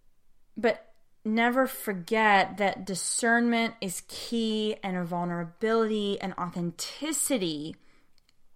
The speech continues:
are where it's at. Like,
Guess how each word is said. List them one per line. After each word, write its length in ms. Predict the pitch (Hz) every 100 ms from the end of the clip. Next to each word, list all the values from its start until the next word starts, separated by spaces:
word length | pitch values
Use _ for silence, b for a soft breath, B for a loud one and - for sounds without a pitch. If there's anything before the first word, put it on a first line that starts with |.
| - - _ - - - - -
are 140 | 214
where 180 | 202 180
it's 160 | 170
at. 160 | - - - - - _ _ _ - - _ _ _ _ _ - - - - - -
Like, 240 | 190 180